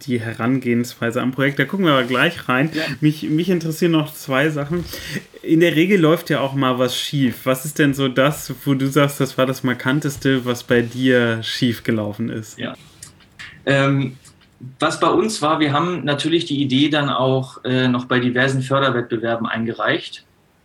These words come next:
Speaker 2: Und, äh, ich habe ja quasi nicht nur damals, äh, als derjenige, der die Idee ins Internet gestellt hat, äh, Geld gesucht, sondern ich habe natürlich auch Programmierer gesucht, äh,
Speaker 1: Mhm.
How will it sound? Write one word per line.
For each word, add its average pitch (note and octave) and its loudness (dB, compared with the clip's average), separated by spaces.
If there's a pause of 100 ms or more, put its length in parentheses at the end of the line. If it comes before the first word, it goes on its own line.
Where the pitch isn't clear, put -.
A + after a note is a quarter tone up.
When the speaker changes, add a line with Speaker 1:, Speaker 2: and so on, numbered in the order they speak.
(120)
Speaker 2:
Und, B2+ 0
äh, B2 2
ich A#2 0
habe C3 0
ja B2+ 2
quasi B2+ 2
nicht C#3 0
nur C#3 0
damals, B2 0
äh, A2+ -8
als A#2 -4
derjenige, B2 0
der A#2 0
die A2+ -6
Idee A2+ -2
ins A2+ -4
Internet D#3 -2
gestellt C#3 0
hat, C3+ 0 (600)
äh, A#2+ 4
Geld C3+ 2
gesucht, E3+ 0
sondern C3+ 0
ich C3+ 0
habe C3 -2
natürlich C#3 0
auch B2 -2
Programmierer C3 2
gesucht, B2 0
äh, A#2+ 0
Speaker 1:
Mhm. A#2+ -4